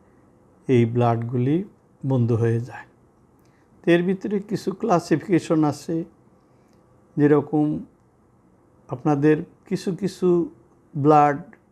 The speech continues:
যখন বের হয় তখন ব্যথা করে, ব্লাডের রং কালো থাকে। আবার কিছু কিছু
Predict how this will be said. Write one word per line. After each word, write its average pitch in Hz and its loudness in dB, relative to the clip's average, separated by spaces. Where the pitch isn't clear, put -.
যখন 135 0
বের 139 4
হয় 135 2
তখন 135 -4
ব্যথা 127 -2
করে, 131 -2
ব্লাডের 123 2
রং 127 0
কালো 131 0
থাকে। 127 -6
আবার 147 0
কিছু 190 -6
কিছু 202 -4